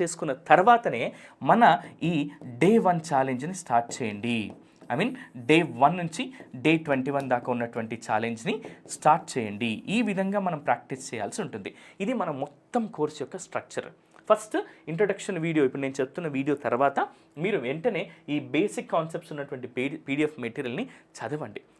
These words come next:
చదివి అర్థం చేసుకోండి. ఇందులో ఎక్కువగా ఏం లేదు. మన తెలుగు భాష, మన మాతృభాష, అమ్మల-, అమ్మ భాష తెలుగులో ఎలా అయితే కొన్ని బేసిక్ పాయింట్స్ నేర్చుకున్నామో,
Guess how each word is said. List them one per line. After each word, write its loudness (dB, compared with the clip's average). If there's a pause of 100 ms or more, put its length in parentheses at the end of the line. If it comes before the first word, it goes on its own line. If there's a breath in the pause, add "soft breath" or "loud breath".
(120)
చదివి 0
అర్థం -4
చేసుకోండి. -6
ఇందులో 2
ఎక్కువగా -2
ఏం -2
లేదు. -4 (300 loud breath)
మన 6
తెలుగు 0
భాష, -4
మన -6
మాతృభాష, -4
అమ్మల-, -4 (280)
అమ్మ 0
భాష -4
తెలుగులో -4 (760 soft breath)
ఎలా 2
అయితే -2
కొన్ని -6
బేసిక్ -4
పాయింట్స్ -8
నేర్చుకున్నామో, -10